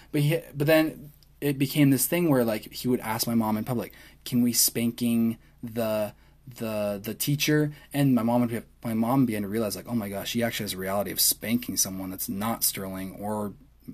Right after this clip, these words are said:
or his dad in public." And she's like, "No, no, no, no spanking the teacher, <laughs> Nathan."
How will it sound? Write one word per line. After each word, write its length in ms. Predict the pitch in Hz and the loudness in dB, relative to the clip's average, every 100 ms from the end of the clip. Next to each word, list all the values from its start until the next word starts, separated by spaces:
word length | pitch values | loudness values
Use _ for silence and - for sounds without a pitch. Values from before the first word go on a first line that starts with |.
| - 104 _ - - | -16 -20 _ -20 -12
or 180 | 110 113 | -10 -8
his 140 | 104 | -8
dad 240 | 98 90 | -6 -6
in 120 | 90 90 | -8 -10
public." 340 | 95 73 - | -10 -12 -12
And 120 | 104 | -8
she's 120 | 113 | -6
like, 120 | 107 87 | -6 -6
"No, 260 | 98 101 | -6 0
no, 180 | 131 175 | 4 6
no, 380 | 220 202 135 110 | 8 8 8 4
no 180 | 110 139 | 2 0
spanking 600 | - 180 202 120 110 - - - | 0 0 2 0 0 -4 -12 -6
the 120 | - 147 | -2 2
teacher, 460 | - 262 - 135 | 6 6 6 6
<laughs> 40 | 147 | 6
Nathan." 420 | 139 - 143 | 6 6 4